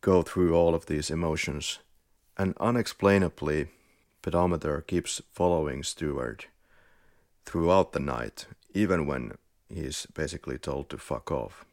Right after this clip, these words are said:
But there is something about this Stewart that perhaps it's the, the broken heart or something that has gone wrong with him that he wants to fix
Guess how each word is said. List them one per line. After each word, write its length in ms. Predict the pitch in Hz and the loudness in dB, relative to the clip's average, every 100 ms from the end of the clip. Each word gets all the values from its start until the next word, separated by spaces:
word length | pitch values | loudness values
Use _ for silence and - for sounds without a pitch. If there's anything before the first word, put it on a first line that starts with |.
| _ _ _ | _ _ _
But 120 | 85 | -2
there 140 | 101 101 | 2 2
is 80 | - | 2
something 420 | 143 127 78 78 | 0 0 0 -2
about 360 | 73 76 67 | 0 0 -2
this 240 | - - - - | -4 -8 -8 -10
Stewart 540 | - - 92 78 - | -10 -4 -2 -2 -2
that 260 | 67 - - _ _ _ _ _ _ - | -6 -10 -18 _ _ _ _ _ _ -4
perhaps 440 | 92 104 113 - - | 2 4 4 0 -4
it's 320 | 90 - - | -2 -4 -4
the, 220 | 87 85 | 0 0
the 140 | - | -2
broken 460 | - 92 90 - 69 | -2 0 0 0 -6
heart 500 | 82 90 90 87 80 | -2 0 2 0 -2
or 100 | 71 | -8
something 680 | - 85 87 82 82 80 - _ _ _ _ _ _ _ | -4 -2 -2 -2 -4 -4 -8 _ _ _ _ _ _ _
that 480 | - 82 78 - - _ _ _ | -2 0 0 -4 -14 _ _ _
has 260 | - 82 - | -8 -6 -4
gone 360 | - 85 82 76 | 0 2 2 0
wrong 400 | 82 87 90 85 | 2 2 2 0
with 160 | 78 | -4
him 260 | - 80 78 | -6 -6 -4
that 320 | 73 73 - - | -6 -8 -12 -8
he 200 | 78 71 | -6 -6
wants 300 | 76 76 - | -6 -6 -10
to 100 | - | -14
fix 640 | - 80 - - - | -4 -4 -2 -8 -10